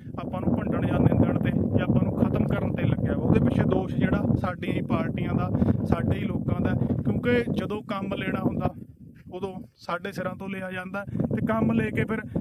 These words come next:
ਸਾਡੇ ਹੀ ਸਿਰਾਂ ਨੂੰ ਜਿਹੜਾ ਕੁਚਲਿਆ ਜਾਂਦਾ। ਸੋ ਹੁਣ ਸਾਮਨਦਾਰ ਬਣਾਉਣ ਵਾਲੇ ਟਾਈਮ ਦੇ ਵਿੱਚ ਦੋ ਹਜ਼ਾਰ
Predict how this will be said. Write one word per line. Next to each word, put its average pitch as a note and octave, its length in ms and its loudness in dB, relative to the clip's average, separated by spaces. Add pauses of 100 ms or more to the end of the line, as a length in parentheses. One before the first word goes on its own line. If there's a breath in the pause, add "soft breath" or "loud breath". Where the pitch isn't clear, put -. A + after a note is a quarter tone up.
(120)
ਸਾਡੇ F#3+ 260 4
ਹੀ - 60 2
ਸਿਰਾਂ - 220 4
ਨੂੰ - 140 2
ਜਿਹੜਾ - 140 2 (100)
ਕੁਚਲਿਆ - 300 -4
ਜਾਂਦਾ। - 640 2
ਸੋ G3+ 160 0
ਹੁਣ G3 160 2
ਸਾਮਨਦਾਰ G3+ 520 2
ਬਣਾਉਣ G3 400 -2
ਵਾਲੇ F#3+ 200 0
ਟਾਈਮ F#3 200 -2
ਦੇ F#3+ 80 -8
ਵਿੱਚ F#3 160 -6
ਦੋ E3+ 260 -8
ਹਜ਼ਾਰ F3+ 280 -8